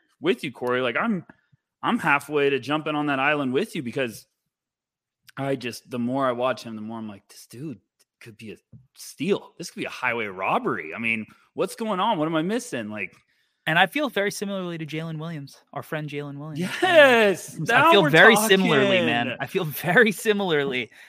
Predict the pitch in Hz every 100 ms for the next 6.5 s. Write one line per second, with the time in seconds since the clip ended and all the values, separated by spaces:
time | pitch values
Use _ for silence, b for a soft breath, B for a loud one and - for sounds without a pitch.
0 | B 147 143 143 139 143 156 131 - _
1 | _ _ _ _ _ _ _ - 196 147
2 | 107 - _ 151 147 - _ _ - 165
3 | - - _ _ _ _ 160 - 190 185
4 | 190 214 208 208 190 196 - 160 185 208
5 | 196 170 190 160 175 185 160 - 196 180
6 | - - 220 156 -